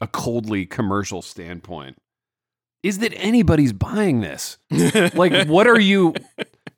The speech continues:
Speaker 1: what are you buying? Like, you're getting a song about, like, like, "Oh, I,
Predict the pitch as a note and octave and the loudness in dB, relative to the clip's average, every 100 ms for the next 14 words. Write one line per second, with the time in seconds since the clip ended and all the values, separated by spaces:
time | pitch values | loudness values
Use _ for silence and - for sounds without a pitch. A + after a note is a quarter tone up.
0 | _ _ _ - C#3 E3 A3+ A3+ F#3 C#3+ | _ _ _ -14 -2 0 0 0 -2 -4
1 | C3 D#3 G#3 C3+ E2 - - F#3 F3+ D3 | -2 0 0 0 -4 -12 -6 2 2 4
2 | F#3+ C#3+ F#3 G#3+ D#3+ - C#3 C#3 F#3 F3+ | 2 4 4 6 2 2 2 2 2 2
3 | B2+ C3 C3 B2+ C3 A#2 G#2+ - - _ | 0 2 0 0 0 0 -2 -8 -20 _
4 | _ _ _ _ _ _ _ _ _ _ | _ _ _ _ _ _ _ _ _ _
5 | _ B2 C3 - D3+ D3+ C#3+ B2+ - | _ -6 -6 -4 -2 2 2 0 -6